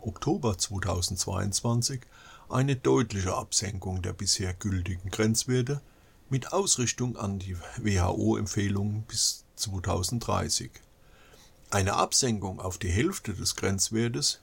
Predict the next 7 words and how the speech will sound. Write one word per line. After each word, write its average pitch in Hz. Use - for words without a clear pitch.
wäre 95
hier 104
also 90
angebracht, 135
worüber 101
sich -
Europaparlament 104